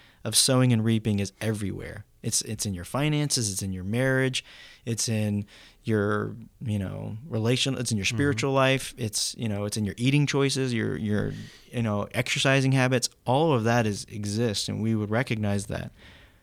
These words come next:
Speaker 1: But I think we have to really be honest with ourselves. You know, are we,
Speaker 2: Mm-hmm.
Speaker 1: what seeds are we planting here and now and to, to get to a certain destination? So sorry I rambled for
Speaker 2: No.
Speaker 1: a little bit.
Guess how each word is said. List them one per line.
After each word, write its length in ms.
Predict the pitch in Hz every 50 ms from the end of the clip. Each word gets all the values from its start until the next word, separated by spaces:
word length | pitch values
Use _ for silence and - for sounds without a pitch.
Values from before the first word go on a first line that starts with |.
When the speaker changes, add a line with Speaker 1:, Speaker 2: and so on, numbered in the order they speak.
| _ _ _ _ _ - -
Speaker 1:
But 140 | - 127 117
I 40 | 123
think 160 | - 139 127
we 100 | 120 117
have 160 | 117 117 117
to 100 | - 110
really 360 | 107 107 113 120 127 123 120 113
be 160 | 104 110 -
honest 300 | 110 120 127 123 - -
with 140 | 101 98 -
ourselves. 520 | 92 - - - 87 85 - - - - - _ _ _ _ _ _ _ _ _ _ -
You 80 | 110
know, 260 | 110 110 110 110 107 -
are 160 | 107 110 107
we, 400 | 107 107 117 120 120 120 117 117
Speaker 2:
Mm-hmm. 80 | 120 - - - - _ _ -
Speaker 1:
what 200 | 123 127 - -
seeds 320 | - - 127 120 113 110
are 60 | 110 101
we 120 | 101 101
planting 580 | - - - 104 101 101 - - - - 104 104 - _ _ _ _ _ _ _ _
here 320 | - - 123 113 110 110 107
and 100 | 104 104
now 400 | 107 104 101 98 92 98 98 104 -
and 240 | 117 107 110 - - _ _ -
to, 100 | - - - - -
to 140 | - 110
get 200 | 107 117 - - -
to 120 | 104 101
a 60 | 101
certain 340 | 98 - - 107 - 98 98
destination? 600 | 92 92 92 - - 101 98 98 95 - 101 95 -
So 180 | - 98 95
sorry 300 | 92 - - 113 107 107
I 80 | 101 101
rambled 400 | 92 98 101 101 98 101 101 -
for 60 | 139
Speaker 2:
No. 160 | 147 98 95
Speaker 1:
a 40 | 92
little 220 | 98 98 98 98
bit. 220 | - - 95 -